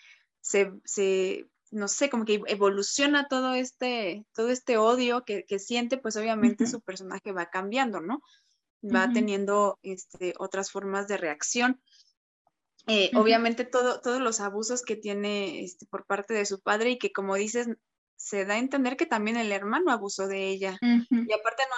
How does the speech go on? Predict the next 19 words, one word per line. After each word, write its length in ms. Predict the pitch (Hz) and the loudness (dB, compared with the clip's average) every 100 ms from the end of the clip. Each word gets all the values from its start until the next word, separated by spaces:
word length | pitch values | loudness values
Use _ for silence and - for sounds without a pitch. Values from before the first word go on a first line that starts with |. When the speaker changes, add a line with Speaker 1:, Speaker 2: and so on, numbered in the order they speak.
| 233 | -2
Speaker 1:
nada 220 | 226 220 | 0 0
más, 280 | 214 214 - 190 | 0 -2 -4 -8
este, 1120 | 202 - 202 196 190 - - 196 196 190 190 | -8 -4 -2 0 -2 -4 -8 -4 -2 -2 -4
eh, 40 | |
sexualmente, 640 | - 196 - 202 254 359 302 | -4 -6 -2 0 2 0 -2
sino 240 | 208 196 | -2 -4
también 360 | 202 202 208 220 _ _ _ _ - | -4 -2 -2 -4 _ _ _ _ 2
parece 400 | 226 226 233 233 | 4 6 4 6
que 80 | |
hay 140 | 233 226 | 6 6
abusos, 560 | 220 220 220 214 208 - | 4 2 0 -2 -4 -4
eh, 200 | 185 180 | -4 -2
psicológicos, 840 | 190 190 202 254 269 254 247 254 | -4 2 4 6 4 0 0 0
obviamente, 680 | 220 196 254 269 277 311 240 | -2 -2 -2 0 2 2 0
este, 480 | 196 - 185 180 - | -4 -6 -4 -4 -6
eh, 580 | - 190 190 190 196 202 - _ | -4 -4 -2 -4 -4 -8 -16 _
em, 760 | - 202 202 196 190 185 196 185 _ _ | -10 -6 -4 -4 -4 -6 -8 -10 _ _
físicos. 640 | 294 294 262 - 254 330 - - - - _ _ _ - | 6 6 2 2 2 2 -4 -18 -20 -20 _ _ _ 6
Y 420 | 277 311 403 | 10 12 10